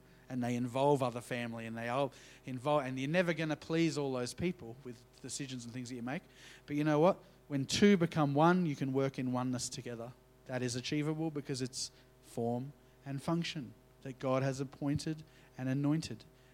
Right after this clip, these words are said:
And so it will work. If you commit to being filled daily with the Spirit and seeking God, it will work. Christ left his home. He left his Father.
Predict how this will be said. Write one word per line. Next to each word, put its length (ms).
And 140
so 200
it 120
will 200
work. 380
If 160
you 60
commit 440
to 60
being 220
filled 300
daily 320
with 180
the 60
Spirit 420
and 100
seeking 400
God, 320
it 120
will 120
work. 300
Christ 680
left 340
his 260
home. 340
He 140
left 240
his 180
Father. 440